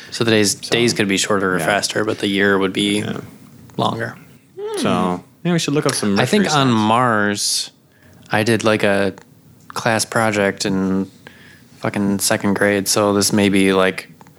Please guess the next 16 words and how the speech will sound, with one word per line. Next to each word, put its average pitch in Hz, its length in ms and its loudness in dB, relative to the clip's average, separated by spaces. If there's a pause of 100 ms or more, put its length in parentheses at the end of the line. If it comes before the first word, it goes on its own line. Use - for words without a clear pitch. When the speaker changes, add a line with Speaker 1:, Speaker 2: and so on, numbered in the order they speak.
(220)
Speaker 1:
very 107 320 2
incorrect 110 500 0
information. 107 720 0 (220)
Speaker 2:
Mercury 135 240 2
was 104 180 2
way 110 180 4
different 101 460 0
back 82 200 -2
then. 117 180 2
<laughs> 165 1000 2
Speaker 1:
Well, 160 120 6
one 143 180 4
thing 131 160 0
I, 107 320 0
I 117 220 0
learned, 117 420 4